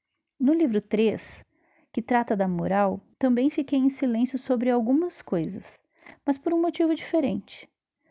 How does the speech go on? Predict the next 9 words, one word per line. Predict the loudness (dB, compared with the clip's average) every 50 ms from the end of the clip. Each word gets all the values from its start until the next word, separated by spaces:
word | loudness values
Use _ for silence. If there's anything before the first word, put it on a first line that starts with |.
| _ _ _
Desde | -2 0 2 2 0 0 -2 -8 -8
que | -8 -4
servi | -2 -2 0 0 0 -2
como | -2 0 0 0 0
soldado | -2 -4 -4 -4 -4 -2 0 -2 0 0 0
na | -2 -2
Primeira | -2 -2 -2 -2 0 0 0 0
Guerra | 0 0 -2 -2 -2 -2
Mundial, | -2 -2 -2 -2 -2 0 0 0 0 0 -2